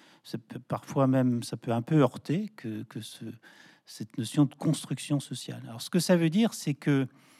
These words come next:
par exemple, la Première Guerre mondiale a, a entraîné beaucoup, vrai, bon, on ne sait pas les compter, on ne sait pas les comptabiliser, mais a entraîné beaucoup de, de psychotraumatismes. Mais les, les soldats, en fait, ils étaient renvoyés au, au front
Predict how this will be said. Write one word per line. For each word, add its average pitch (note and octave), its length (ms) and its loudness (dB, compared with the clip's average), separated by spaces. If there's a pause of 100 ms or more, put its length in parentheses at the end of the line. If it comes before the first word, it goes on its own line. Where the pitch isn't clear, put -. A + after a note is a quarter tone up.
(200)
par A#2 120 2
exemple, C3+ 280 2
la C#3 80 6
Première C3+ 420 4
Guerre A#2 220 -2
mondiale A2+ 640 0 (960)
a, A#2 400 -6 (160)
a C3 80 2
entraîné C3+ 540 4
beaucoup, D#3 440 2 (220)
vrai, C3 220 -2 (160)
bon, A2+ 240 -6
on A#2+ 60 -4
ne A#2 40 -4
sait B2+ 120 -6
pas D3 180 0
les A2 100 -4
compter, B2 460 -4
on G#2+ 60 -6
ne - 20 -10
sait - 140 -12
pas B2+ 140 -4
les G#2+ 100 -6
comptabiliser, A2+ 760 -6
mais G#2 140 -8
a A2+ 80 -6
entraîné B2 460 0
beaucoup E3 520 -2 (100)
de, G#2+ 280 -10
de A#2+ 140 -10
psychotraumatismes. A#2 1080 -6 (380)
Mais B2 100 2
les, A#2+ 120 2 (300)
les B2 140 -2
soldats, A#2+ 340 -2
en F3+ 80 0
fait, E3+ 240 -6
ils A2+ 140 -6
étaient A#2 180 -8
renvoyés A#2+ 640 -2
au, A2 180 -10
au G#2 120 -4
front A3 340 -4